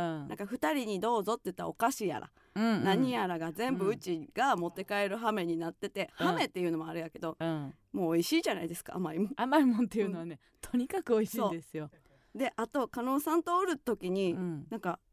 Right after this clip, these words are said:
Speaker 2: 「あ、甘いもん食べたい」って言うから、
Speaker 1: うん。
Speaker 2: うちも甘いもん食べたいってなってんねん。
Speaker 1: はいはいはい。
Speaker 2: だから、別れた直後、
Speaker 1: うん。
Speaker 2: 甘いもん行ってる時めっちゃ多くて。
Speaker 1: <laughs> あの、音からの情報でな。
Speaker 2: そう。
Speaker 1: うんう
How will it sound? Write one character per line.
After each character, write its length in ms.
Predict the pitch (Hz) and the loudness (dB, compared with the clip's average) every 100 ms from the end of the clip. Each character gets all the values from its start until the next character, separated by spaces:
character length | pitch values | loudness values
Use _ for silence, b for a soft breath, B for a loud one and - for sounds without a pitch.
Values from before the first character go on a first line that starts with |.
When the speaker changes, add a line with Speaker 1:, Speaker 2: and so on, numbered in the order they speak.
| _ - | _ 0
Speaker 2:
「あ、 220 | 233 254 | 4 6
甘 160 | 277 | 6
い 40 | 277 | 6
も 80 | 254 | 2
ん 40 | |
食 100 | 269 | -2
べ 80 | 247 | 0
た 100 | 247 | 2
い」 40 | 214 | 0
っ 0 | |
て 100 | 196 | 0
言 180 | 240 | 0
う 60 | 302 | 0
か 140 | 214 | 2
ら、 220 | 185 180 175 | 2 2 0
Speaker 1:
う 60 | |
ん。 180 | 190 165 | -4 -4
Speaker 2:
う 80 | - | -4
ち 100 | 302 | -4
も 80 | 214 | 0
甘 240 | - 294 247 | 4 4 4
い 40 | |
も 100 | 160 | 0
ん 20 | - | -2
食 120 | 220 | -2
べ 100 | 226 | 0
た 140 | 190 | 0
い 60 | 131 | 0
っ 40 | |
て 140 | - 165 | -2 -2
な 100 | 170 | -2
っ 40 | |
て 120 | 180 | -2
ん 60 | 180 | -2
ね 80 | 156 | -2
ん。 20 | |
Speaker 1:
は 160 | 185 | -2
い 80 | 170 | -2
は 120 | 160 | -4
い 60 | 151 | -6
は 180 | 156 147 | -6 -6
い。 40 | |
Speaker 2:
だ 100 | 285 | -2
か 60 | 277 | 0
ら、 80 | 202 | 2
別 300 | 214 370 440 | 2 0 0
れ 80 | 370 | 0
た 80 | 175 | -2
直 200 | - 277 | -2 -2
後、 320 | 220 170 - | -2 -4 -4
Speaker 1:
う 60 | 160 | 0
ん。 80 | 262 | 2
Speaker 2:
甘 200 | 339 240 | 4 4
い 40 | |
も 80 | 175 | 0
ん 60 | - | -2
行 140 | 277 | -4
っ 20 | |
て 160 | _ 302 | _ -2
る 80 | 277 | 0
時 260 | 254 - | -2 0
め 100 | 180 | 0
っ 20 | 175 | 2
ち 140 | 220 | 2
ゃ 60 | 208 | 4
多 140 | 302 | 4
く 160 | 247 - | 2 -2
て。 160 | 180 | 0
Speaker 1:
<laughs> 920 | 466 - 370 320 339 - 392 415 349 | 0 2 0 0 -4 -6 -12 -10 -8
あ 100 | 302 | -4
の、 140 | 226 - | 0 2
音 340 | 247 330 262 | 4 4 4
か 140 | 240 214 | 2 0
ら 100 | 185 | 0
の 100 | 175 | -4
情 220 | 196 202 | -2 -2
報 180 | 202 190 | -2 0
で 80 | |
な。 120 | 190 277 | 2 4
Speaker 2:
そ 260 | 226 190 | 2 0
う。 60 | - | -4
Speaker 1:
う 20 | |
ん 40 | |
う 40 | 180 | -4